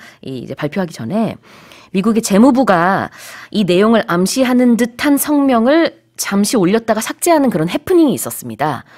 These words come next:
그래서 그때도 이미, 음, 이제 크립토커런시라든지 이런 관련된, 아, 주식에, 아, 그, 아, 이 관련된 이제 가격이 많이 올랐었어요. 그래서 투자자들의 기대감이 많이 올랐었는데,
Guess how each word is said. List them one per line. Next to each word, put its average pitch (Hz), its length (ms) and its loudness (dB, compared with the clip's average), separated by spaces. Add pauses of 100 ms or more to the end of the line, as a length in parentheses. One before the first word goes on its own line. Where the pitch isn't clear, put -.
(180)
그래서 - 140 -4
그때도 220 680 0
이미, 185 580 -2 (640)
음, 143 480 -6 (160)
이제 147 220 -10
크립토커런시라든지 165 1400 -2
이런 143 220 -6
관련된, 151 800 -4 (580)
아, 139 360 -16
주식에, 147 720 -8 (160)
아, 123 160 -12
그, 120 340 -10
아, 123 300 -10
이 147 80 -12 (200)
관련된 208 380 0
이제 156 80 -6
가격이 165 480 -2
많이 139 220 -6
올랐었어요. 147 800 -4
그래서 139 180 -14
투자자들의 202 640 -2
기대감이 147 460 -4
많이 156 380 -4 (380)
올랐었는데, 180 920 -2